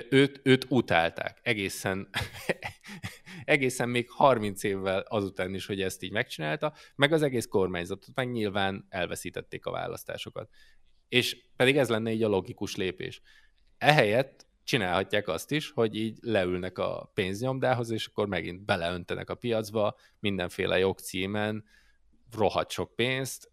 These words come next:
ö, ami gyorsabban fog inflálódni, mint eddig bármikor, de az egész problémát így eltolod, és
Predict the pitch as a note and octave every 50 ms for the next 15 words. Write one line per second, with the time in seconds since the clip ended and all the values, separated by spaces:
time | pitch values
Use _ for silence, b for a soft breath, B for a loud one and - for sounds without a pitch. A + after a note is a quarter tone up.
0 | _ _ - G2+ F#2+ F2 E2+ - - _ _ - - G#2 G2 G#2 G2+ G2 G2 G2
1 | - - _ _ _ _ _ _ _ A#2 A2+ G#2 G2+ G2+ G#2+ G#2 F#2+ - - F#2+
2 | E2 G2+ F#2 F2 E2+ - G2+ G2 F#2 F2+ E2+ - - F2+ F2 E2+ F2 F2 F2+ F#2+
3 | F#2+ F#2+ F#2 F#2 - F#2 F#2+ F#2+ F#2+ G2 F#2+ G2+ A2+ A#2+ C3 C3+ D3+ D3+ - D#3+
4 | C#3+ C#3+ C3 C3+ C3+ C3+ C#3+ C#3 B2+ A2+ G#2+ - - A#2+ A#2+ A2+ G#2 G#2 G2 F#2+
5 | F#2+ G2 F#2+ F#2+ - A2 G2+ G#2 F#2+ F#2 F#2 F2+ - G2 G2 G#2+ A#2 B2 A2+ G2+
6 | - - -